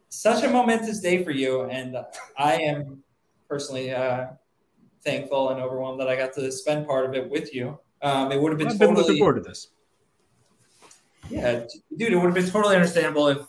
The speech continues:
Speaker 1: like, you felt, uh, need to kind of reschedule or whatever, given, uh, kind of all that's happening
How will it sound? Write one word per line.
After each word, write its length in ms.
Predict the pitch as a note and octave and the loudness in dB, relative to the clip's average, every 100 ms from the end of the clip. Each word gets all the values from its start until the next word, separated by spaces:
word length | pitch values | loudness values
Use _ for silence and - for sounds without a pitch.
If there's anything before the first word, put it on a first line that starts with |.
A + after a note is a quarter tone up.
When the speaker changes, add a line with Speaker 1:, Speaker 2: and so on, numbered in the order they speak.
| - | -16
Speaker 1:
like, 200 | A#2 A#2 - | -18 -16 -16
you 120 | B2+ | -8
felt, 520 | C#3 B2+ B2+ - - | 0 2 2 -2 -10
uh, 460 | B2+ B2+ A#2+ A#2+ A#2 B2 | -4 0 0 0 -2 -6
need 280 | B2 A#2+ | -6 -8
to 320 | A#2+ B2+ A#2+ A#2 | -8 -8 -8 -8
kind 240 | B2+ B2 | -8 -6
of 160 | A#2 A#2 | -6 -10
reschedule 460 | A#2+ - B2 B2 | -12 -6 -4 -2
or 180 | B2 A#2+ | -2 -2
whatever, 560 | A#2+ A#2+ A#2 A#2+ A2+ - | 0 -2 -2 -6 -8 -10
given, 360 | A#2+ A#2 A2 A2 | -12 -8 -10 -8
uh, 180 | A2 A2 | -10 -8
kind 100 | B2 | -8
of 60 | A#2 | -4
all 140 | A2+ | -6
that's 160 | A2+ - | -6 -6
happening 480 | A#2 A#2 A#2 A#2 | -6 -6 -10 -12